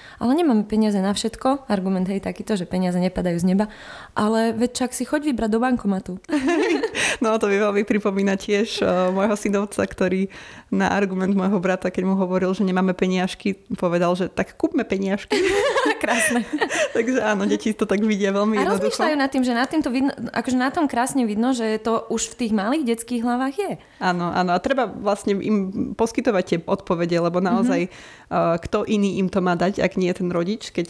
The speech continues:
Speaker 2: eh, priamo sú v tej situácii, alebo potom aj teda v škole, keď už, eh, prichádzajú do styku s nejakými, mm, prvými matematickými úlohami, alebo aj s nejakými textami, kde sa hovorí o,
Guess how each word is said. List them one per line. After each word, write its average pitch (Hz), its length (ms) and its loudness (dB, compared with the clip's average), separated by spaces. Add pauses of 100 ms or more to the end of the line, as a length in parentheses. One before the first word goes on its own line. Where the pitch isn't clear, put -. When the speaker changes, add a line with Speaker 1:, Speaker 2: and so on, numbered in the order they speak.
Speaker 2:
eh, - 60 -6 (520)
priamo 180 320 2
sú 175 160 0
v 175 160 4
tej 170 60 2
situácii, 180 680 -2
alebo 190 320 2
potom 196 320 -2
aj 196 320 0
teda 185 160 2
v - 60 -6
škole, 175 320 0 (100)
keď 165 240 -2
už, 170 160 -2
eh, - 600 -4
prichádzajú 170 520 2
do 165 140 2
styku 170 320 -2
s 165 80 -2
nejakými, 160 440 0 (280)
mm, 170 280 -2 (120)
prvými 170 380 0
matematickými 185 840 0
úlohami, 175 680 0
alebo 202 360 0
aj 175 140 2 (220)
s 185 120 -10
nejakými 180 400 0
textami, 175 520 0
kde 175 180 0
sa 185 180 0
hovorí 170 460 0
o, 165 280 0